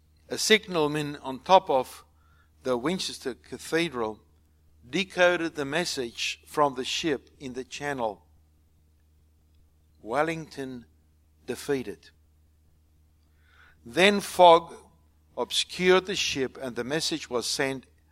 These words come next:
throughout the British Isles. "Wellington defeated." Shock and depression spread with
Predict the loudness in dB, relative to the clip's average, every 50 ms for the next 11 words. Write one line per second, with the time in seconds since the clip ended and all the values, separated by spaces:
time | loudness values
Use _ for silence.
0 | _ _ _ _ _ _ _ _ _ _ _ _ _ _ _ _ _ _ _ _
1 | _ -16 -8 -2 0 2 4 6 4 4 2 -2 -12 -10 -10 -10 -10 -10 -14 -8
2 | -4 -2 -2 -2 -2 -6 -10 -14 -18 -18 -18 -18 -18 -18 _ _ _ _ _ _
3 | _ _ _ _ _ _ _ _ _ -12 -4 -2 -2 -2 -2 -4 -12 -16 -18 -18
4 | -18 -16 -18 -18 -20 _ _ _ _ _ _ _ _ _ _ _ -12 -12 -10 -8
5 | -6 -6 -6 -6 -8 -14 -20 _ _ _ _ _ _ _ _ _ _ _ _ _
6 | _ _ _ _ _ _ _ _ _ _ _ _ _ _ _ _ _ _ _ _
7 | _ _ _ _ _ _ _ _ _ _ _ _ -14 -10 -4 4 8 10 10 8
8 | 8 2 -6 -2 -2 -2 -2 0 2 2 2 2 0 -2 -4 -4 -4 -4 -6 -4
9 | 2 6 6 6 6 6 0 -4 -4 -4 -4 -6 -14 -20